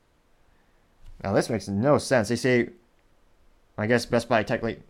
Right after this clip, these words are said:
Bed Bath Beyond still does exist. They did a retweet for a free gift card to Bed Bath Beyond. I forgot they technically still exist. Overstock dot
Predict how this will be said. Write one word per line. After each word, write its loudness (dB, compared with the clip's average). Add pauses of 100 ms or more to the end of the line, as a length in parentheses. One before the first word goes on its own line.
(120)
Bed 2
Bath 2
Beyond 0
still -6
does -2
exist. -8
They -2
did 2
a 0
retweet 0
for -4
a -8
free -4
gift -4
card -2
to -8
Bed -4
Bath -4
Beyond. -2 (340)
I -2
forgot 2
they -2
technically -2
still -4
exist. -6
Overstock -2
dot -4